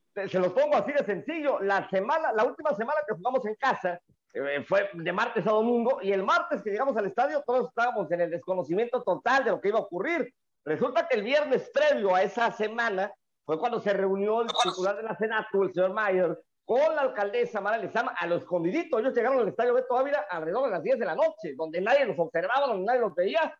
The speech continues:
Ahí se hizo toda la charla, se, se llamó solamente al gerente del estadio, a Roger Pinto,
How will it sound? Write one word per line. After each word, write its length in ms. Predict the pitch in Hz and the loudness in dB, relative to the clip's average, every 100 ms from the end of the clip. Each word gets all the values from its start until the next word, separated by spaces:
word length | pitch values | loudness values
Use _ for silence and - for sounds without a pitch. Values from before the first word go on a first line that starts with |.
| _ _ - | _ _ -6
Ahí 380 | 185 240 302 - | 0 2 2 0
se 100 | 240 | 0
hizo 240 | 262 233 | 0 -2
toda 180 | 233 240 | 0 2
la 160 | 208 - | 2 0
charla, 420 | 240 302 302 294 | 2 2 2 0
se, 280 | 196 - - - | -2 -6 -14 -14
se 260 | 147 151 | -12 -8
llamó 260 | 156 180 214 | -4 2 2
solamente 640 | 233 202 226 - 226 165 - _ | 4 2 0 -2 -2 -2 -4 _
al 220 | 175 170 143 | -2 -2 0
gerente 340 | 180 214 233 | 0 0 0
del 140 | 202 | -2
estadio, 440 | 156 - 247 269 262 | -4 0 2 2 0
a 60 | |
Roger 320 | 190 202 214 214 | 0 0 -2 -4
Pinto, 280 | 269 269 | -6 0